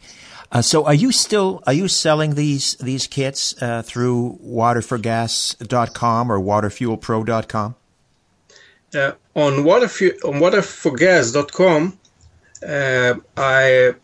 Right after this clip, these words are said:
Speaker 2: just publish other people's, uh, kits because I'm, uh, taking, uh, uh, I'm, I'm going into industry. So I left this, uh, as a charity,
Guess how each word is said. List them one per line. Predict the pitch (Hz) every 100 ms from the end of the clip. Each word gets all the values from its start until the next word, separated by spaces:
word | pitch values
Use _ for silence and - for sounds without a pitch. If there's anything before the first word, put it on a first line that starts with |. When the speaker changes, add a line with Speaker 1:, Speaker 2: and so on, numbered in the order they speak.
| -
Speaker 2:
just | 160 156 -
publish | 180 180 170 -
other | 156 170 185
people's, | - 175 175 156 131 -
uh, | 143 139 135 127 123 -
kits | 175 170 - - - _ _ -
because | - 143 143
I'm, | 147 143 143 - _ _ -
uh, | 117
taking, | - 165 165 165 151 147 135
uh, | 135 131 123 123 120 117 117 _ _ _ _ _ _ - - - _ _ _ -
uh, | 113 104 110 _ _ _ _ -
I'm, | 127 117 - -
I'm | 135 120
going | 160 170
into | 165 170 165
industry. | 190 190 147 - - 120
So | 113 139
I | 131
left | 143 165 - 123
this, | 170 180 -
uh, | 160 147 139 139
as | - 120
a | 143
charity, | - 180 208 180 143 123 135